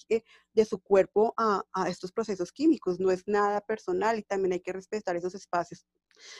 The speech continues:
Es importante saber involucrarse en el aftercare, pero con much-, mucho cuidado respetando esos procesos, eh, eh, fisiológicos de, pues, el res-, eh, como resultado de las prácticas.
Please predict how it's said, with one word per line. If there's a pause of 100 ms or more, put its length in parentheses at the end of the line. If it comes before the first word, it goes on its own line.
(100)
Es
importante
saber
involucrarse
en
el
aftercare, (260)
pero
con
much-,
mucho
cuidado
respetando
esos
procesos, (140)
eh,
eh, (160)
fisiológicos (340)
de, (200)
pues,
el
res-,
eh,
como
resultado
de
las
prácticas.